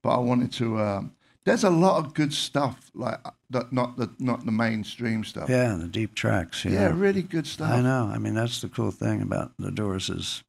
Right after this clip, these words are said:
Speaker 2: there's so much, uh, every album is just full of cool stuff, you know.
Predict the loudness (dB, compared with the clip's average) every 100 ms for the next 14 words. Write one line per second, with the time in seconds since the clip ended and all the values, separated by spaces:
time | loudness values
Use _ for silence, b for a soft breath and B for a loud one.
0 | B B B _ -6 -4 -2 0 0 0
1 | 0 0 0 0 -4 -6 -12 _ _ -20
2 | -8 -4 -2 0 0 0 0 -4 -4 -6
3 | -4 -6 -4 -2 -2 -6 -10 -8 -6 -6
4 | -8 -12 -10 -4 -4 -4 -6 -4 -4